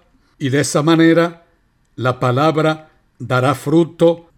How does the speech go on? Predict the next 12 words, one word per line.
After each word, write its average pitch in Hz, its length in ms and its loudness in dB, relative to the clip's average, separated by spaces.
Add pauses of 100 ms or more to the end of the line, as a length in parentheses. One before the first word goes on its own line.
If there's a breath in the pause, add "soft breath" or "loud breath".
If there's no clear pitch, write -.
(140)
y 156 160 -4
se 135 240 -4
multiplicará 131 1500 -2
a 127 240 -10
treinta, 175 680 -4 (340)
a 127 140 -8
sesenta 165 1080 -6
y 127 140 -6
a 120 100 -4
cien 165 680 -4 (320)
por 143 300 0
semilla. 123 680 -2